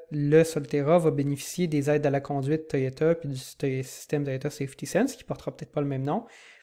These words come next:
Mais on voit là qu'il y a évidemment un partage, là, des technologies entre, euh, les deux. Puis bon, évidemment, Toyota dit que ça renforce son engagement mondial envers la carboneutralité. Mais bon,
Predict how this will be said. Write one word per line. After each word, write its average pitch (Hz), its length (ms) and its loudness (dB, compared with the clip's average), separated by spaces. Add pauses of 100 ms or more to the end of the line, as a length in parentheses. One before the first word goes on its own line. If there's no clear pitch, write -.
(140)
Mais 143 60 -2
on 147 40 2
voit 160 200 6
là 175 100 6
qu'il 143 160 -2
y - 20 2
a 139 220 -2 (100)
évidemment 143 380 -4
un 147 40 -2
partage, 147 640 -2
là, 147 80 2
des 139 160 -2
technologies 139 880 -2
entre, 160 400 0 (480)
euh, 139 280 2
les 131 200 -2
deux. 139 320 2
Puis 175 180 -12
bon, 139 160 2
évidemment, 135 380 0
Toyota 139 640 0
dit 135 260 -4
que 143 100 -4
ça 135 180 -4
renforce 139 500 0
son 135 180 -4
engagement 131 440 -2
mondial 135 540 0
envers 131 300 -2
la 131 220 0
carboneutralité. 135 1080 0
Mais 135 140 2
bon, 185 180 6